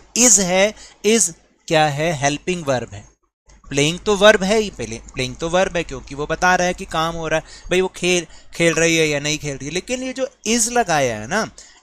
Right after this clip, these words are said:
इससे मतलब पता चल रहा है कि वो मेरे साथ नहीं खेल रही है, यानी इस समय नहीं खेल रही है, प्रेजेंट टेंस में।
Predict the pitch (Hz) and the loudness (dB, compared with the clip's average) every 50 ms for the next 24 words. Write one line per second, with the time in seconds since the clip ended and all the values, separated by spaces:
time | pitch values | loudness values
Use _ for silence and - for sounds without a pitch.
0 | _ 196 208 214 - - - 220 220 202 190 - - 185 185 - - 170 175 170 | _ 0 2 2 2 2 0 -2 -2 -4 -6 -6 -6 -6 -4 -4 -4 -4 -4 -4
1 | - 165 151 147 139 170 190 202 - - 180 165 196 208 190 170 156 156 - 170 | -2 -4 -4 -4 -2 -4 -4 -4 -6 -8 -6 -6 -6 -4 -4 -4 -2 -2 0 0
2 | 175 170 - 147 147 143 147 165 185 214 208 - - - 151 151 165 175 156 131 | -2 -2 -4 -6 -6 -6 -4 -4 -6 -6 -8 -8 -6 -4 -2 -2 -2 -4 -4 -6
3 | 123 117 131 151 165 165 151 143 170 180 165 139 123 127 131 131 151 165 - - | -8 -8 -8 -10 -10 -8 -4 -2 0 0 0 0 -2 -2 -4 -4 -6 -8 -4 -2
4 | 202 208 190 - - 175 165 165 170 180 170 156 147 139 151 156 143 - 131 131 | 2 2 2 2 2 -2 -4 -2 -4 -4 -4 -4 -6 -6 -8 -10 -8 -6 -6 -6
5 | 120 113 120 113 120 127 - - 180 185 180 185 175 156 - 135 120 110 - - | -6 -6 -8 -8 -8 -8 -4 0 0 0 0 -2 -4 -4 -8 -8 -8 -8 -10 -12
6 | 110 | -12